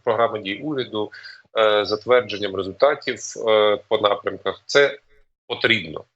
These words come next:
Тому що суспільство чітко розуміє: окей, цей чиновник був призначений, за рік він зробив те-то, ось його публічний звіт, і його можна критикувати чи запитувати, чи він дійсно це зробив.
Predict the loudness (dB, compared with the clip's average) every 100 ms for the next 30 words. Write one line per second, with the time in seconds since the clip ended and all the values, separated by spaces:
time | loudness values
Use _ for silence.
0 | _ _ -10 -8 -6 -4 -2 -4 -2 0
1 | 0 -2 0 0 0 -4 -4 -4 -2 -2
2 | 0 2 2 2 -2 0 0 2 0 2
3 | 2 0 -6 -8 0 2 4 2 2 -4
4 | 0 2 2 0 -2 0 2 2 4 2
5 | 2 -2 -12 -16 -20 _ -6 -4 -4 -6
6 | -6 -6 -6 -6 -6 -4 -2 -4 -4 -2
7 | 2 4 4 2 4 0 -2 0 2 2
8 | 0 4 4 2 -8 -8 -6 -6 -4 -6
9 | -4 -4 -4 -4 -4 -4 -2 -2 0 -2
10 | -4